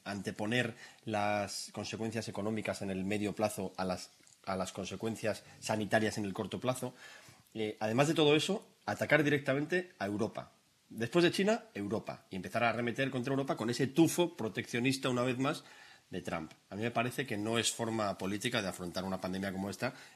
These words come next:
en la que sobran los reproches mutuos en busca del beneficio de un, de un país sobre otro.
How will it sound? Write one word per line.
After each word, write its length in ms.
en 120
la 120
que 200
sobran 480
los 500
reproches 800
mutuos 480
en 80
busca 260
del 140
beneficio 420
de 120
un, 320
de 140
un 100
país 260
sobre 240
otro. 240